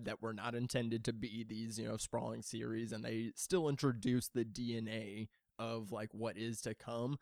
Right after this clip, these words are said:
but this one even in a more simpler way. Um, like, a lot of the stuff that y-, you know in the Fast franchise is in that first movie, just, like, very laid back about it. This one is, like, I mean, bare bones Saw, you know, um,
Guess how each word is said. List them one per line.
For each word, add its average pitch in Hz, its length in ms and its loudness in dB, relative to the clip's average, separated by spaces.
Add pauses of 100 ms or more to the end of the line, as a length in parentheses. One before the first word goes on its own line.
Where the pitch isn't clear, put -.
(160)
but 131 240 2
this 165 240 2
one 127 200 4
even 120 240 2
in 113 120 0
a 113 40 0
more 113 180 0
simpler 110 640 -2
way. 104 420 -4 (260)
Um, 123 260 0
like, 117 180 0
a 127 60 0
lot 165 260 2
of 135 140 -2
the 127 60 0
stuff - 380 0
that 113 300 0
y-, 117 180 -6
you 123 160 2
know 117 240 2
in 117 60 -2
the - 80 -8
Fast 135 340 0
franchise 165 480 0 (220)
is 233 220 0
in 160 180 4
that 117 200 -2
first 135 240 4
movie, 117 340 0
just, 117 200 -4
like, 110 180 -4 (160)
very 120 400 2
laid 110 380 -2
back 107 300 -4
about 107 240 -4
it. - 80 -6
This 190 180 0
one 127 180 2
is, 113 140 -4
like, 110 380 -4
I 117 40 0
mean, 117 320 -4
bare 117 360 0
bones 117 560 -2
Saw, 104 460 -4
you 110 200 -2
know, 107 300 0 (320)
um, 120 360 2